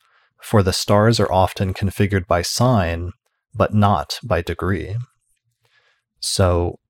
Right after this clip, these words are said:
here he's just outlining the basic, uh, basis of sign-based aspects versus degree-based aspects, and also giving us a little pointer in terms of some of the meaning of the aspects.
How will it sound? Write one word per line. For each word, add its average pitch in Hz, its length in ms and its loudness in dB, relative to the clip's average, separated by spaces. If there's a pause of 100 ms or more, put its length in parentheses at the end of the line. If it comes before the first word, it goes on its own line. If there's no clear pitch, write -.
(220)
here 104 220 0
he's 90 120 -2
just - 160 -4
outlining 85 360 -2
the 85 80 -4
basic, - 560 -6
uh, - 140 -18 (320)
basis 120 420 2
of 95 260 0
sign-based 107 560 2
aspects 90 520 -2
versus 85 360 -4
degree-based 107 600 2
aspects, 92 800 0
and 98 180 -2
also 85 260 -2
giving 87 300 -4
us - 340 -6
a - 60 -6
little 92 180 -2
pointer 87 460 -4
in 85 100 -4
terms 90 300 -4
of 92 100 -6
some 90 220 -2
of 82 220 -8
the 85 80 -4
meaning 95 360 2
of 80 140 -6
the - 180 -4
aspects. - 800 -4